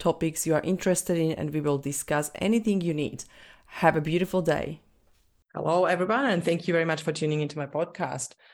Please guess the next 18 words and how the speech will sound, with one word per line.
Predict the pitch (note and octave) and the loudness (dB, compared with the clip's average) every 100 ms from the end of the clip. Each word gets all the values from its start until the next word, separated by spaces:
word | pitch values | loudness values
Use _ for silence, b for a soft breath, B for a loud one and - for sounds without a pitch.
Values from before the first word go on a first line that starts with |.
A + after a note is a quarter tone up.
| b b b _ | b b b _
Today, | - F3 F3+ F3+ | -2 2 4 4
I | E3 | 0
have | F3 E3+ D3+ - | 2 0 0 -4
a | D#3 D3 | -2 0
very | E3+ B3 | 0 0
special | C4+ A3 G#3+ F#3 | 0 -6 -6 -4
guest | E3 C#3+ - | -4 -4 -8
here, | - D3 C#3+ F3 A#3+ B3 - | -10 -6 -2 -2 -2 -6 -12
and, | D#3 D3 D3 D3 D3 C#3+ | -8 -6 -6 -6 -6 -6
uh, | C#3+ C#3+ C#3 C#3 - _ _ - | -6 -6 -6 -8 -14 _ _ -14
someone | - G3 D4+ A3 | -2 2 2 2
that | E3 D3 | 0 0
works | D#3+ D#3 D3+ - | 0 0 -2 -10
in | D#3 C#3+ | -8 -4
very, | D3+ D3+ D3+ D3 | 0 2 2 0
very | D3 C#3+ D3 | 0 0 0
similar | D3+ D#3 D3 | -4 -4 -4
field | C#3+ - C#3+ C#3+ C#3+ C#3+ | -6 -6 -2 0 -2 -4